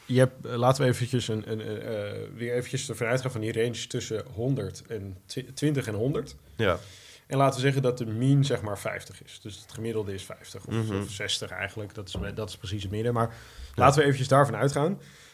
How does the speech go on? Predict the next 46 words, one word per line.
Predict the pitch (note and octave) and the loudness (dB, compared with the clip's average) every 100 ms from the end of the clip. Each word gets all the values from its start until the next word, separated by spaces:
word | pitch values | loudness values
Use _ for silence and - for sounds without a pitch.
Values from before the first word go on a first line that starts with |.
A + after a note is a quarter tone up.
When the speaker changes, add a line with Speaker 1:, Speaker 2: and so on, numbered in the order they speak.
| _ | _
Speaker 1:
Kijk, | - C#3+ - - | 0 0 -2 -16
op | - C#3+ | -2 0
een | C#3+ | 6
gegeven | D3+ G3 E3 | 6 6 4
moment, | C#3 C#3+ - - - E3 D#3 | 2 0 -8 -18 -20 -10 0
we | C3 | 6
wijken | C3+ D#3+ D3 | 8 8 8
altijd | D#3 E3 D3 | 4 4 0
op | |
een | C3+ | 2
gegeven | D3+ C#3 | 4 6
moment | C#3 C#3+ | 4 4
af | C#3 | 2
van, | - C3 B2 | 2 2 0
van | - C3+ B2+ | -2 0 2
de | |
mean. | A#2+ G#2 F#2 F2+ - | 0 -4 -6 -10 -10
Dus | A#2 | -6
laten | A2+ A2+ | 0 4
Speaker 2:
Ja. | F#2+ | 4
Speaker 1:
we, | B2 | 2
we | A#2 | 0
wijken | A#2+ C3+ C#3+ | 4 4 4
altijd | D3 C#3+ | 2 0
af | C3+ | -2
van | C3+ | -4
de | A#2 | -4
zestig. | G2+ F#2+ - - | -4 -6 -10 -4
En | B2 B2+ | -4 -2
op | B2+ | 0
een | |
gegeven | B2+ D3+ D#3 | 6 6 6
moment, | C#3 C#3 | 2 0
eerst | D3+ E3 C#3 | 0 2 2
gaat, | B2 - | -2 -2
moet | A#2+ B2+ | -6 -6
de | C#3 | -2
prijs | B2 A2+ | -2 -2
dan | A2+ A2 | -4 -6
omlaag | A#2+ G#2 G2+ C#3+ D3 | -4 -2 2 2 0
om | C#3+ | 0
naar | C#3+ | 0
de | C#3+ | 0
twintig | C#3+ D3 C#3 | -2 -2 -6
te | - | -4
gaan. | B2+ D3 | -4 -4